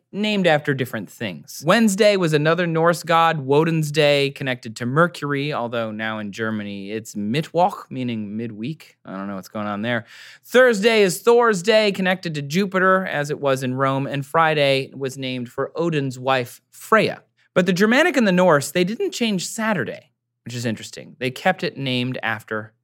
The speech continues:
Saturn. Others eventually changed it to fit other needs. The Spanish and French had Sabbath, and again, Saturday, the Hebrew Sabbath, and Dutch, they would have it be Bath Day. So all these different cultures would use the seven-day system and kind of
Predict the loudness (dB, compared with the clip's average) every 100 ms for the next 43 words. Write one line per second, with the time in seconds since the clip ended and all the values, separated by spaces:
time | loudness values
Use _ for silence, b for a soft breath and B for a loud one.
0 | -18 -4 0 0 -4 -16 _ 0 4 2
1 | 2 0 0 0 -2 -4 -2 -2 -2 -6
2 | -10 -2 -2 0 -2 -2 -2 -2 -2 -6
3 | -10 -6 -4 -4 -6 -16 -4 0 0 -2
4 | -8 B B B 0 2 0 -4 -2 2
5 | 2 2 0 0 -4 -4 -4 -4 -4 -2
6 | -2 0 0 -2 -4 -8 -8 -6 -6 -6
7 | -6 -6 -8 -10 -8 -8 -8 -2 0 0
8 | -4 -8 -4 -4 -4 -6 -8 -8 -8 -10
9 | -2 0 -2 -6 -8 -6 -6 -12 _ _
10 | _ _ -2 0 0 B B _ 0 0
11 | -2 -4 -4 -4 -2 -2 0 -2 -4 -2
12 | -2 -2 -6 0 2 2 0 -2 -4 -2
13 | 0 2 2 2 2 2 0 -2 -2 -2
14 | -6 -6 -12 -14 -8 -8 -8 -12